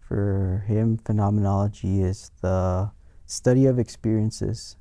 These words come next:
uh, without being verified by scientific or, or rational academic, uh,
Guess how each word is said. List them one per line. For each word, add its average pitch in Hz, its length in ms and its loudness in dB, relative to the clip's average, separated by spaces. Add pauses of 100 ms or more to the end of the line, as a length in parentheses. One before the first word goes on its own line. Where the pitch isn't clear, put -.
(120)
uh, 87 460 -2
without 90 600 -2 (340)
being 123 480 2
verified 104 720 -2
by 92 480 -2 (360)
scientific 92 920 -4
or, - 540 -6 (480)
or 107 260 -6
rational 92 800 -4
academic, 90 640 -4 (100)
uh, - 160 -8